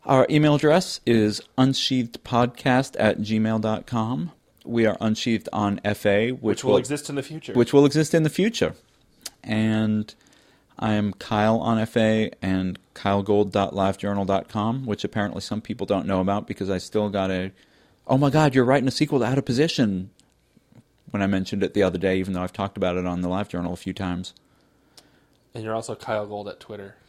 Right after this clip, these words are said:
Speaker 1: I'm also Kyle Gold on
Speaker 2: But you
Speaker 1: Twitter.
Speaker 2: do, you do less updatey stuff on that and more lifey updates on that?
Speaker 1: Yeah, I do. Um, I was Twittering a little bit tonight about the amount I was writing, but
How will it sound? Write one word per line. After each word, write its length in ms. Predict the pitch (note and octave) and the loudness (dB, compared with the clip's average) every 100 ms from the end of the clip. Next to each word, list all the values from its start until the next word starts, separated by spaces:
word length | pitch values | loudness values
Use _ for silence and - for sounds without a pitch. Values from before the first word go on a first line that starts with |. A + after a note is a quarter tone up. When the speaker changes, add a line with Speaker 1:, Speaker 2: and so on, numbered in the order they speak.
| _ - | _ -2
Speaker 1:
I'm 160 | A2 A2+ | 2 4
also 200 | A#2 A#2+ | 4 2
Kyle 240 | - G#2+ | 4 2
Gold 220 | G#2 G#2+ A2 | 4 4 4
on 140 | G#2 | 0
Speaker 2:
But 60 | A#2+ | 2
you 40 | |
Speaker 1:
Twitter. 180 | G#2+ G2 F#3+ | 2 2 -2
Speaker 2:
do, 20 | C#3 | -6
you 100 | D#3 | -6
do 160 | E3 | -2
less 220 | D#3+ D3 - | 0 -2 -2
updatey 500 | A2+ - A#2+ A2 G#2+ | -6 -4 -8 -8 -8
stuff 380 | - A#2 A2 - | -8 -4 -4 -4
on 140 | A2 A2+ | -8 -8
that 200 | G#2+ G2+ | -8 -10
and 160 | G2+ | -12
more 500 | G2 G2 F#2+ F#2+ F#2 - - - _ _ _ | -6 -4 -4 -8 -12 -14 -18 -18 _ _ _
lifey 680 | G#2 F#2+ F#2 F#2 A2 G2 F#2+ F#2+ _ _ | -12 -6 -6 -6 -12 -12 -14 -16 _ _
updates 440 | G2+ - G#2+ - A2 | -12 -8 -10 -10 -14
on 140 | G#2 | -14
that? 260 | G#2 G#2+ - _ _ _ _ _ _ _ | -14 -16 -18 _ _ _ _ _ _ _
Speaker 1:
Yeah, 360 | - E3 D#3+ D#3 | 4 6 6 4
I 80 | E3 | 2
do. 400 | G#3+ A3 - - | 2 0 -2 -4
Um, 420 | C#3 C3 B2+ B2 - - _ _ _ _ _ _ _ _ _ - | 0 0 0 -6 -12 -20 _ _ _ _ _ _ _ _ _ -4
I 80 | C#3 | -4
was 140 | D3+ | -4
Twittering 400 | - B2 A#2 G2+ | -4 -2 0 0
a 60 | F#2+ | 0
little 160 | G#2 | 0
bit 200 | F#2 E2 | 0 -2
tonight 320 | - G2 F#2+ | -2 0 0
about 380 | F2+ F2+ F2 E2+ _ _ _ _ _ _ | 0 0 0 -4 _ _ _ _ _ _
the 160 | G2 F#2 | -6 -4
amount 280 | F#2+ F2+ | -2 -2
I 60 | F2 | -2
was 160 | F2 F2 | -4 0
writing, 420 | F2 F2 E2 D#2+ | 0 -2 -6 -12
but 180 | E2+ | -14